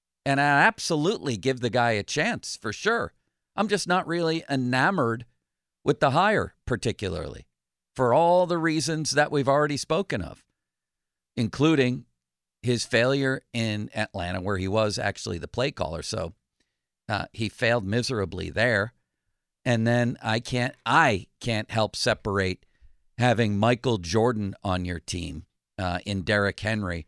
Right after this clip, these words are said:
from the success that was there. Now, I heard people talking yesterday about, well, Henry had his two best years there. Yeah, they finally gave him the ball. So credit to him for recognizing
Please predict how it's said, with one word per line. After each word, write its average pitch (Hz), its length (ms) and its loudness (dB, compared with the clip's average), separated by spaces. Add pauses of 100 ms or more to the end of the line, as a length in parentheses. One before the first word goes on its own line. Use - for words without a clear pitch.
(420)
from 110 480 2
the 104 100 -2
success - 580 -2
that 90 240 -4
was 82 180 -8
there. 71 380 -10
Now, 87 120 -8
I 85 40 -6
heard 95 180 -6
people 90 240 -6
talking 92 420 -4
yesterday 87 400 -6
about, 78 240 -6
well, 78 140 -4
Henry 107 300 -4
had 104 120 -2
his 101 120 -6
two 120 160 -4
best 117 300 -4
years 143 260 -10
there. 82 200 -8 (320)
Yeah, 160 100 0
they 127 120 0
finally 139 340 0
gave 123 200 0
him 107 80 -4
the 92 80 -2
ball. 107 400 -2 (380)
So 113 120 -4
credit 151 360 -2
to 98 100 -4
him 156 240 -2
for 98 140 -6
recognizing 85 800 -4